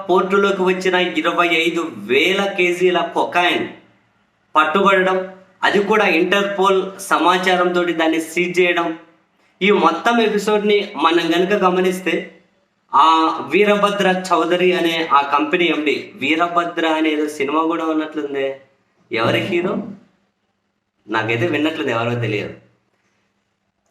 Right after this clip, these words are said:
వీరభద్ర చౌదరి అనే ఒక ఎండీకి సంబంధించినటువంటి సంధ్య ఆక్వా ఎక్స్‌పోర్ట్,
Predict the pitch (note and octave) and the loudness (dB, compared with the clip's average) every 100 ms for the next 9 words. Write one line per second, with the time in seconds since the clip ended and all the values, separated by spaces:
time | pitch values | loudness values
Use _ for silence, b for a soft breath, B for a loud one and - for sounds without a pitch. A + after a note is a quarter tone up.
0 | - G#2 E3+ G3 G3+ G#3 G3 F#3+ F#3 E3+ | -8 0 2 4 4 2 2 0 0 0
1 | D#3+ E3+ F3+ F3 E3+ E3 D#3 D3+ C#3 D3 | 2 2 2 2 2 0 0 0 0 2
2 | E3+ C#3 - - _ _ _ _ _ _ | 0 -2 -6 -16 _ _ _ _ _ _
3 | _ _ _ - A#2+ D#3 E3 F3 E3 D#3+ | _ _ _ -8 0 2 2 2 2 0
4 | D#3 D3 D3 D3+ D#3 F3 D#3 - D3+ C3 | 0 0 0 0 2 2 2 0 0 -2
5 | - - D#3 D3+ D3+ | -8 -2 0 0 0